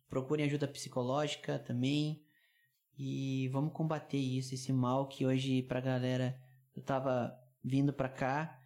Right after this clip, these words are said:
e eu vi um, um vídeo no TikTok de um próprio podcast no carnaval,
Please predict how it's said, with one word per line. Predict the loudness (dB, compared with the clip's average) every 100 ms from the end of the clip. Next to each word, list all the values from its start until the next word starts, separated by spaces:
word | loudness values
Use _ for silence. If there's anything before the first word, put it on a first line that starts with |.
| _ _ _ _
e | -2 2
eu | 2
vi | 4
um, | 4 4 4 4
um | 4
vídeo | 4 2
no | 2
TikTok | -2 -6 -2 0 0 -6 -20 _ _ _ _
de | -4
um | 0
próprio | 0 0 0
podcast | -2 -2 0 0 -2 -6 -16 _ _ _ _ -2
no | -2
carnaval, | 0 0 2 2 2 0 -4